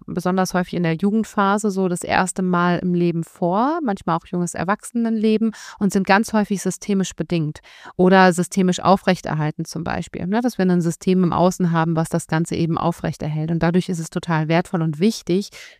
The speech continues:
da auch mit der systemischen Brille drauf zu gucken, das Umfeld mit einzubeziehen und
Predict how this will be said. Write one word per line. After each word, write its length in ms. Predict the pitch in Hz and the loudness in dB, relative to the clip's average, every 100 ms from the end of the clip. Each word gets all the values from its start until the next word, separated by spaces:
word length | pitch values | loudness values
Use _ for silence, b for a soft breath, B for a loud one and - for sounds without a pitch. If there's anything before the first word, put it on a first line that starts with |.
| B - | B 2
da 180 | 170 170 | 4 4
auch 80 | 180 | 2
mit 140 | 175 | 2
der 100 | 170 | 2
systemischen 540 | 165 - 175 170 175 | 2 -2 -2 -2 -2
Brille 260 | 156 175 175 | -2 0 0
drauf 300 | - 165 180 | 0 0 0
zu 100 | - | -4
gucken, 320 | - 160 170 | -4 -4 -2
das 200 | 165 160 | -2 -2
Umfeld 400 | 185 180 175 165 | -2 -2 0 -2
mit 120 | 156 - | -4 -4
einzubeziehen 840 | 160 175 - 156 - - 160 151 | -2 -2 -4 -8 -10 -8 -6 -6
und 180 | - | -6